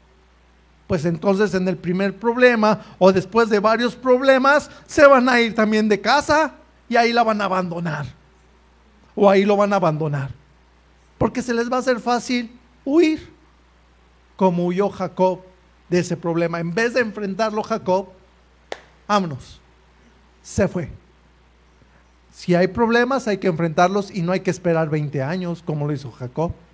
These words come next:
¿Entiende? Así que miren, es cierto, hay familias que crecieron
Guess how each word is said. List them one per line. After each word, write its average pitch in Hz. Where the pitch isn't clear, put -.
¿Entiende? 165
Así 160
que 226
miren, 208
es 247
cierto, 254
hay 240
familias 214
que 196
crecieron 226